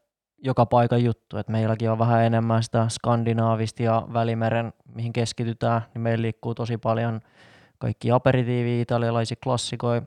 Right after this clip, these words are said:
sekä sit toisen päänä, tota, akvaviittipohjaisia juomia.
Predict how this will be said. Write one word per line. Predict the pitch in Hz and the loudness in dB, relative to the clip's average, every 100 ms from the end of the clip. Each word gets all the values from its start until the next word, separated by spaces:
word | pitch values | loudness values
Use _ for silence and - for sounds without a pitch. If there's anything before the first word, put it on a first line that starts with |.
| - | -10
sekä | - 127 120 | -14 -8 -6
sit | 120 - | -6 -4
toisen | 123 117 120 113 | -2 -2 -2 -2
päänä, | 120 117 120 - _ _ _ _ _ _ 62 _ | 0 0 -2 -6 _ _ _ _ _ _ _ _
tota, | 120 - 123 - | -14 -4 -2 0
akvaviittipohjaisia | 127 117 110 110 117 120 117 - 110 | 0 0 -2 -4 -6 -6 -6 -6 -8
juomia. | 123 104 110 - | -6 -6 -6 -10